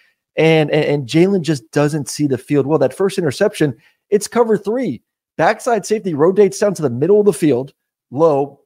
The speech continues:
Frontside safety goes to the high. I mean, it, it, everything to me is screaming cover three. It's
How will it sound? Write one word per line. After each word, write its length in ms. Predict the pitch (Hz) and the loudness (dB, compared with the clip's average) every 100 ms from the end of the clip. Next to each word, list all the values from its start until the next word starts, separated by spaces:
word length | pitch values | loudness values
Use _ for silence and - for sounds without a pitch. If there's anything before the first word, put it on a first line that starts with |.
| - | -4
Frontside 380 | 196 240 175 156 | -2 2 2 2
safety 260 | 170 165 | -2 -2
goes 280 | 143 160 156 - | -2 -2 -4 -6
to 60 | |
the 100 | 110 | -8
high. 340 | 123 165 180 147 | -2 0 0 -2
I 60 | |
mean, 140 | 160 190 | -4 -2
it, 180 | 190 | 0
it, 260 | 185 185 196 | 0 0 0
everything 420 | 196 233 226 220 190 | 0 0 -2 -2 -2
to 100 | 196 | 2
me 160 | 202 | 2
is 140 | 180 - | 2 0
screaming 380 | - 190 180 151 | 2 4 4 2
cover 280 | 196 165 147 | 0 0 0
three. 260 | 180 147 | 0 0
It's 180 | 120 | 0